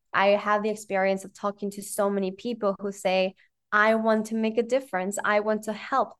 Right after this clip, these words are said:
but they have no idea where to start. There are some actions that they can take by changing their habits, for example, and consuming less meat. They can cut their energy consumption. They can do an energy audit. But a lot of folks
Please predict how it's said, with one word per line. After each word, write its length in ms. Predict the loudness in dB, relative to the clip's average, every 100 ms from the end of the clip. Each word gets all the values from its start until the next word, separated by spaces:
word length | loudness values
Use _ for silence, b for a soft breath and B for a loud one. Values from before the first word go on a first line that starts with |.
| _
but 100 | -6
they 140 | -2 -2
have 180 | -2 -2
no 540 | -2 0 0 2 4
idea 340 | 2 0 -2
where 200 | -2 -4
to 140 | -8 -14
start. 460 | -6 4 4 4 b b b b 0
There 280 | 4 4 4
are 60 | -2
some 220 | -6 -4 0
actions 480 | 0 0 -4 -4
that 160 | -2 -4
they 80 | -6
can 200 | -6 -10
take 400 | 0 0 0 2
by 200 | 2 2
changing 340 | -2 -4 -2
their 140 | -2 -2
habits, 400 | -2 -2 -2 -2
for 160 | -4
example, 480 | 0 0 -2 -4 -4
and 100 | -4
consuming 560 | -6 -6 -4 -2 0 2
less 320 | 2 0 -2
meat. 340 | 0 0 0
They 140 | -4 -4
can 300 | -4 -8 -6
cut 240 | -4 -4 _ 0
their 340 | 4 4 4
energy 280 | 2 0 0
consumption. 640 | -4 -6 -4 -4 -6 -8 -8
They 80 |
can 240 | -8 -6 -8
do 220 | -6 -6
an 80 | -2 0
energy 340 | 2 0 -2
audit. 380 | 0 0 0 -4 b b
But 200 | -2 -2 _
a 80 | 6
lot 200 | 6 6
of 120 | 0
folks 400 | 2 4 4 0